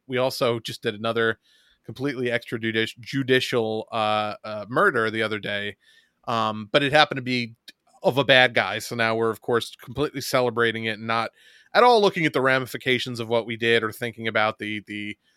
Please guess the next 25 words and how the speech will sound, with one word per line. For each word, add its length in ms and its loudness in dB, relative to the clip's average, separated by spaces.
bigger 360 4
picture, 720 0
you 120 -6
know, 340 -4
uh, 640 -18
issues 480 -2
ari-, 320 0
er, 220 -2
that 180 -2
would 100 -2
arise 400 0
from 400 -12
what 180 -10
we 120 -10
do, 400 -14
uh, 360 0
you 80 -8
know, 80 -10
foreign 260 -6
policy 360 0
wise 400 -4
in 60 -14
Afghanistan. 760 -6
So 160 -10
we, 360 -6